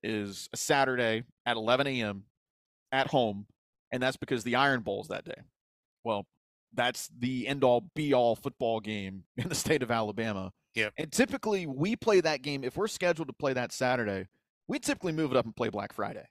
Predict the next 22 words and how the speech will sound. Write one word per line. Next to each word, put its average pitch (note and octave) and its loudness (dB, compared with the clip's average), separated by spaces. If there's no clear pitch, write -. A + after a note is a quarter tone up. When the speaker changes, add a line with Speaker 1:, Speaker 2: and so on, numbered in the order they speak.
Speaker 1:
Old G3+ 8
Dominion F3+ 4
said C#3+ 2
they C3 6
don't A#2 2
wanna A2 0
do F#2 -6
that. - -12
So A#2+ 0
we C#3 -2
will D#3 -2
play C3 0
Saturday C3 2
morning D#3+ 2
so - -10
people A#2+ -8
can D3+ -20
come E3+ 0
out, D3 -2
watch B2+ 0
our C3 2
game, G#2+ -4